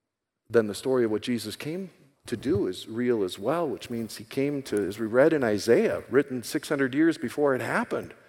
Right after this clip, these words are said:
came to pay the penalty for your sin, to save you from your sins, to give you a life, to give you a future,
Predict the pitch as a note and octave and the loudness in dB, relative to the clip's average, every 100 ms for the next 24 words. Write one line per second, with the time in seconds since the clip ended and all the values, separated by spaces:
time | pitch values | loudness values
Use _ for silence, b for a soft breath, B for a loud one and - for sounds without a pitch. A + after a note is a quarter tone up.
0 | _ _ _ _ _ _ F3 F3+ C#3 - | _ _ _ _ _ _ -6 -4 -4 -2
1 | D#3 C#3 - D#3+ D#3 C3 B2+ A2+ A2 - | -2 -2 -4 -4 -2 -4 -4 -4 -6 -8
2 | C#3 C3+ G#2 F#2 A2 - C#3+ E3 D3+ B2+ | -8 -8 -10 -12 -10 -2 0 0 -2 -6
3 | A2+ G#2 G#2 - D3 B2 G2+ A#2 B2 D3+ | -6 -6 -8 -8 -10 -10 -12 -8 -2 0
4 | D#3 A#2 A2+ D3 C3+ - C3 C#3+ C#3+ A2+ | 0 0 2 2 0 -6 -6 -2 0 0
5 | - D#3 - - | -2 -4 -4 -8